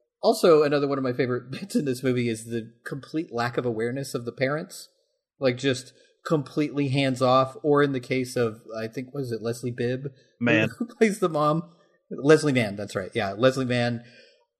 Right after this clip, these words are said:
Speaker 1: where she's involved, but, like, I think desperately wants to think the best of these kids.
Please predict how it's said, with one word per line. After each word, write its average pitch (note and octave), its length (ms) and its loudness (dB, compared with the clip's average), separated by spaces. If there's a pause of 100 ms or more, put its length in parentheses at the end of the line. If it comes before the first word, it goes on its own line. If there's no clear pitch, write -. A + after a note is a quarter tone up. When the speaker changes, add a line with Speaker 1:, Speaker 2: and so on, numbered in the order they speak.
Speaker 1:
where D#3+ 420 4 (680)
she's G#3+ 360 -2
involved, C3+ 800 4 (580)
but, D3+ 180 8
like, C#3+ 520 4
I - 60 -10
think F3 340 -6
desperately C#3+ 480 2
wants B2 340 2
to C#3+ 100 2
think C3 300 -2
the C3 80 0
best A#2 400 -2
of D3 100 -6
these E3 220 -8
kids. F#3+ 540 -6